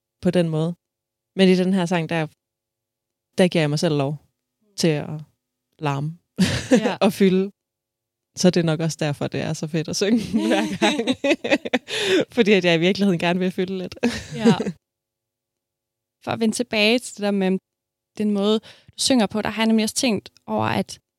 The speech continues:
Speaker 2: altså, der er nemlig rigtig meget indlevelse i,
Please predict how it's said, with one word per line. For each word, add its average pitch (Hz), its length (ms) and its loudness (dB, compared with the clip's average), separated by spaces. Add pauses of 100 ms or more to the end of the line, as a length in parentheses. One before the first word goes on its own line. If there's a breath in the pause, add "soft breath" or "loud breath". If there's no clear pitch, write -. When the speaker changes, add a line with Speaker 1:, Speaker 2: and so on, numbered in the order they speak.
(540)
Speaker 2:
altså, 202 220 -8 (400)
der - 80 -14
er 226 120 2
nemlig 226 260 6
rigtig 220 200 0
meget 208 180 0 (200)
indlevelse 254 760 0 (640)
i, 180 220 -2